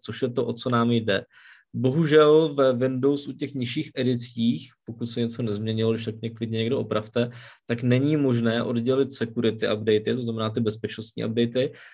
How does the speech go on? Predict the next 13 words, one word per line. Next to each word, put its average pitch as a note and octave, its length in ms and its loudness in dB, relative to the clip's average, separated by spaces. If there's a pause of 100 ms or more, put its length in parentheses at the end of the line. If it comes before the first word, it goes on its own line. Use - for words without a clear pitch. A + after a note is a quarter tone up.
a - 40 -10
to B2 100 2
znamená C3 240 4
ty D3 100 0
feature C3 400 -2
updaty, G#2+ 400 0
kde G2+ 160 -2
máte, A2 340 0
eh, A#2 600 0
ty - 160 0
aktualizace A2+ 560 -4
těch C3+ 120 0
funkcí. A#2+ 680 -4